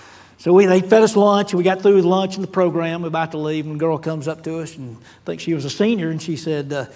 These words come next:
she said, "Are you Mister and Missus Redmond?" I said, "Yeah, we're." Said, uh, "Well, I went to your daughter's Bible study." And she said, uh, she said, "My mom and dad came, uh, my, her and her mom moved down here from Canada for her to go to school." And, uh,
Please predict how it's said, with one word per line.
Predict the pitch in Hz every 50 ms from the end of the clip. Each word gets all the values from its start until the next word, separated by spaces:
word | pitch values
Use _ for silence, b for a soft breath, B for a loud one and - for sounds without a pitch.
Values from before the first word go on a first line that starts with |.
| B B B
she | B - - 165
said, | - 180 160
"Are | 151
you | 147 175 190 175
Mister | 180 190 180 - 165
and | 160
Missus | 165 185 160 - 165 135
Redmond?" | 143 170 185 175 202 247 226 196 139
I | -
said, | - 139 135
"Yeah, | 151 - 190 156 -
we're." | 175 160 156 156 _ _ b b b b b b b b b
Said, | - - 151 147 143 139 139
uh, | 143 139 135
"Well, | 156 214 208
I | 185
went | 196 208 202
to | 196
your | 180
daughter's | 165 170 185 190 190 185 151 -
Bible | 175 170 165 143 139
study." | - - 139 131 131 123 127 165 _ _ B B B B B B B B B B
And | - 151
she | - 175
said, | 147 - 180 170 160 151 139
uh, | 151 151 143 127 - B B B B B
she | - - 185
said, | - 185 170
"My | 151 160 160 160
mom | 185 220 247 240 226 220
and | 208 196
dad | 180 202 208 208 208 202 196 170 - - - -
came, | - 196 190 190 190 190 190 190 190 190 175 160 156 175
uh, | 180 180 175 165 - -
my, | 117 165 156 151 147 147 - - - - - - _ _ _ _ _
her | - - - 190 190 180
and | 165 151
her | 156 143
mom | 135 156 190 185 156 135 135 139 147 147 147 - - - - _ -
moved | 147 156 175 175 160 135
down | 160 160 165 165 160 139
here | 147 160 160 156
from | 135 - - 139 135 127
Canada | - - 208 190 156 143 139 151
for | 135 - 139
her | 127 143 143
to | 143
go | 139 147
to | 147
school." | 135 139 - 135 131 123 120 - _ _ B B B B B B B B
And, | B - 147 135 131 127 127
uh, | 131 127 123